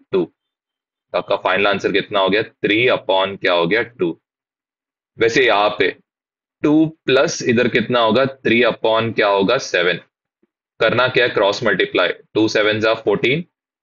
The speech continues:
three ones are three, और नीचे seven ones are कितना होगा? सेवन। तो ये कितना बन गया? seventeen upon क्या हो गया? सेवन। वैसे यहाँ पे four plus three upon यहाँ पे क्या होगा?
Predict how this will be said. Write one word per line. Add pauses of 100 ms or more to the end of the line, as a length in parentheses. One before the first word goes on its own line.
(340)
three
ones
are
three, (540)
और
नीचे
seven
ones
are
कितना
होगा?
सेवन। (880)
तो
ये
कितना
बन
गया?
seventeen
upon
क्या
हो
गया?
सेवन। (840)
वैसे
यहाँ
पे (640)
four (180)
plus (160)
three
upon
यहाँ
पे
क्या
होगा?